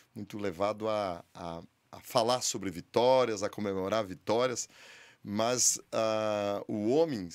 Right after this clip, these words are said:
se revela mesmo na dificuldade e nos fracassos. Aliás, há pouco tempo eu estava, eh, vendo, eh, lendo algo sobre um livro,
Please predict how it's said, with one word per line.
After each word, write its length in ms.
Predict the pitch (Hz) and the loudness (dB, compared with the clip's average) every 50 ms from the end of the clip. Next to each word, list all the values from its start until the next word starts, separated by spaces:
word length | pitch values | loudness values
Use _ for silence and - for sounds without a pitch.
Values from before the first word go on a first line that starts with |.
| - - | -16 -10
se 220 | - - - - 131 | -4 -2 0 0 0
revela 600 | - 123 104 82 78 95 113 135 151 147 120 92 | 0 0 -2 -2 0 2 2 4 2 2 -2 -4
mesmo 580 | 87 90 92 107 131 156 156 180 202 202 196 - - | -4 -2 0 0 0 -2 -2 -6 -8 -10 -10 -12 -14
na 680 | 107 98 95 95 95 95 98 107 107 95 101 127 156 | -12 -10 -8 -8 -6 -6 -6 -4 -2 2 2 4 2
dificuldade 840 | 156 165 156 - 151 - 107 98 92 98 101 110 127 143 147 160 170 - | 2 0 -8 -12 -12 -10 -8 -2 0 2 2 2 2 0 -2 -8 -10 -6
e 80 | 143 | -4
nos 220 | 143 139 156 170 - | -2 0 0 0 0
fracassos. 500 | - 208 190 170 - - - - - - - | 0 0 -2 -2 -2 -4 -4 -4 -8 -8 -4
Aliás, 340 | 101 110 131 147 143 - - | -2 0 0 0 0 -2 -2
há 140 | - 107 95 | -4 -4 -4
pouco 240 | - - 139 - - | -4 -6 -10 -8 -6
tempo 200 | - 143 135 139 | -6 -6 -6 -6
eu 40 | 117 | -8
estava, 400 | - - - 117 107 101 95 95 - - - - | -8 -4 -4 -4 -4 -4 -6 -6 -10 -14 -18 -12
eh, 200 | - 87 82 85 | -10 -10 -10 -8
vendo, 340 | 82 98 110 110 95 87 - - - - - - - - - - _ _ - - | -6 -4 -4 -4 -6 -10 -16 -20 -20 -20 -20 -20 -20 -20 -20 -20 _ _ -20 -16
eh, 120 | - - - | -14 -10 -6
lendo 380 | 95 110 110 101 95 90 - - _ _ _ _ _ _ - | -4 -4 -4 -4 -6 -10 -12 -16 _ _ _ _ _ _ -4
algo 220 | 95 98 104 98 | -4 -4 -4 -6
sobre 300 | - - 104 98 98 92 | -6 -6 -6 -4 -4 -4
um 120 | 90 90 | -4 -4
livro, 360 | 87 110 131 139 117 95 82 | -2 0 0 0 -2 -4 -10